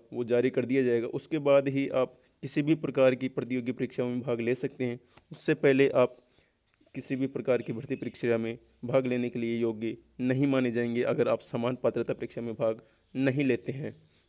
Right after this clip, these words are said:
तो ये तो प्रथम बात थी कि आपको इसमें भाग लेना ज़रूरी होगा,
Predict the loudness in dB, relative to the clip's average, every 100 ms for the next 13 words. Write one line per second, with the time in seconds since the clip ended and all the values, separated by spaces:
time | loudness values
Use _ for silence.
0 | _ -10 -2 2 2 2 -2 -4 -10 _
1 | _ _ -10 -2 2 2 2 -2 -4 -4
2 | 0 0 0 -4 -2 -4 -4 -10 _ _
3 | -8 2 4 4 2 0 -4 -10 -16 0
4 | 2 4 4 2 2 0 0